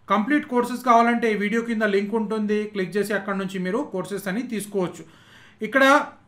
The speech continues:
మెయిన్ ఇంపార్టెంట్ పాయింట్ ఏముంటుందంటే బిజినెస్ స్టార్ట్ చేసే ముందు ఒక ప్లానింగ్ అనేది చేయాలి. ఆ ప్లానింగ్ చేయకుంటే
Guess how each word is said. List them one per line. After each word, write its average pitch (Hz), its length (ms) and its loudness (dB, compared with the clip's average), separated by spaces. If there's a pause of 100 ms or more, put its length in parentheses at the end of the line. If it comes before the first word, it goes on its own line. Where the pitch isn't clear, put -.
(320)
మెయిన్ 226 320 2
ఇంపార్టెంట్ 262 520 2
పాయింట్ 233 220 2
ఏముంటుందంటే 208 600 0
బిజినెస్ 208 420 0
స్టార్ట్ 226 380 2
చేసే 240 160 -2
ముందు 226 260 -2
ఒక 226 220 0
ప్లానింగ్ 214 380 2
అనేది 226 300 -2 (100)
చేయాలి. 165 240 2 (400)
ఆ 214 40 -6
ప్లానింగ్ 233 640 2
చేయకుంటే 208 600 0